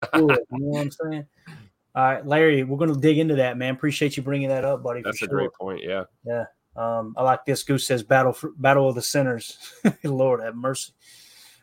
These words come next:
Speaker 1: Yeah, that's, that's, that's something.
Speaker 2: I
Speaker 1: That's
Speaker 2: think
Speaker 1: what
Speaker 2: our boy's gonna come out looking like a stud after this one. We'll see.
Speaker 1: Yeah, no doubt.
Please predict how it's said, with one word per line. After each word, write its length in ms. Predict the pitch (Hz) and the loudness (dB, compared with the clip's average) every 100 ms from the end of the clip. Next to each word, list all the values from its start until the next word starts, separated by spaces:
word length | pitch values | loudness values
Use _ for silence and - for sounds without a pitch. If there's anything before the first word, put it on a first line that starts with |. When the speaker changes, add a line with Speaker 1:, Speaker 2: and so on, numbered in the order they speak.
| _ | _
Speaker 1:
Yeah, 240 | 123 127 - - | 0 0 0 -8
that's, 240 | 127 131 - | -8 -8 -6
that's, 260 | 127 - - | -8 -8 -6
that's 220 | 131 - | -6 -4
something. 460 | - 156 - 117 - _ - | 0 0 -2 -8 -10 _ -2
Speaker 2:
I 60 | |
Speaker 1:
That's 80 | 143 | 0
Speaker 2:
think 120 | 151 | 2
Speaker 1:
what 60 | 139 | 2
Speaker 2:
our 60 | |
boy's 300 | 120 127 135 | 4 4 4
gonna 200 | 123 120 | 0 -4
come 200 | - 127 | -2 0
out 200 | 127 120 | 2 0
looking 200 | 120 120 | -2 -4
like 200 | 123 120 | -2 -4
a 40 | 107 | -4
stud 380 | - 139 147 113 | 0 2 4 4
after 260 | 107 110 | 0 -2
this 220 | 113 127 | -6 -6
one. 260 | 110 95 90 _ _ | -6 -8 -10 _ _
We'll 140 | 95 101 | -16 -14
see. 320 | - 127 104 _ _ _ _ _ - - _ | -8 -8 -8 _ _ _ _ _ -14 -14 _
Speaker 1:
Yeah, 260 | 135 123 - _ - | 0 0 -2 _ -12
no 160 | 123 | -8
doubt. 340 | 123 123 113 | -2 -2 -2